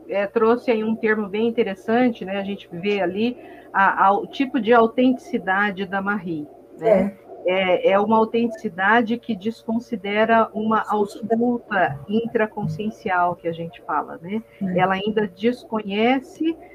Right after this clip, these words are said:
Speaker 1: é, os efeitos daquela autenticidade. Ela só,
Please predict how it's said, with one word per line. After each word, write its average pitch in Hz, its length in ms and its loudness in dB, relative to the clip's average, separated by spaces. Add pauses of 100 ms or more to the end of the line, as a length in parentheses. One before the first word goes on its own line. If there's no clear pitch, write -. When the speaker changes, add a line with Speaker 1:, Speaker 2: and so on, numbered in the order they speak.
(120)
Speaker 1:
é, 196 340 0
os 208 240 0
efeitos 226 1120 -2 (400)
daquela 190 640 0
autenticidade. 180 1040 -4
Ela 170 220 -2
só, 254 360 4